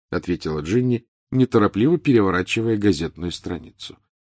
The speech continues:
«Пусть считает, что ты настоящий мачо». «Ну, спасибо», ухмыльнулся Гарри.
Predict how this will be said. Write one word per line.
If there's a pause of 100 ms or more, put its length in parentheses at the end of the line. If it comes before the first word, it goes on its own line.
(140)
«Пусть
считает,
что
ты
настоящий
мачо». (760)
«Ну,
спасибо», (380)
ухмыльнулся
Гарри.